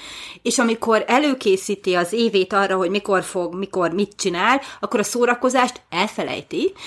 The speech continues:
Tehát külön bele kell raknunk, hogy most valami olyan is legyen benne, ami arról szól, amikor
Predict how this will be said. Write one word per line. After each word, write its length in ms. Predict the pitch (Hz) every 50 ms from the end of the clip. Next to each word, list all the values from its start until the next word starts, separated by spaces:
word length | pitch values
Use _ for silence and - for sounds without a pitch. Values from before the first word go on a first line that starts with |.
| - -
Tehát 180 | - - 214 -
külön 340 | - 320 359 339 294 262 247
bele 240 | 247 240 240 240
kell 200 | 240 - 233 233
raknunk, 360 | 226 226 226 226 226 220 214 214
hogy 240 | - 208 196 196 190
most 240 | 196 185 170 - -
valami 360 | 185 175 180 180 180 170 -
olyan 240 | 190 190 196 196 202
is 140 | 190 -
legyen 300 | - 185 185 190 180 180
benne, 300 | 175 180 185 185 180 180 170
ami 280 | 175 170 170 160 156
arról 360 | - 151 160 165 160 160 151 151
szól, 240 | - - 220 220
amikor 440 | 220 226 233 226 - - 233 220 220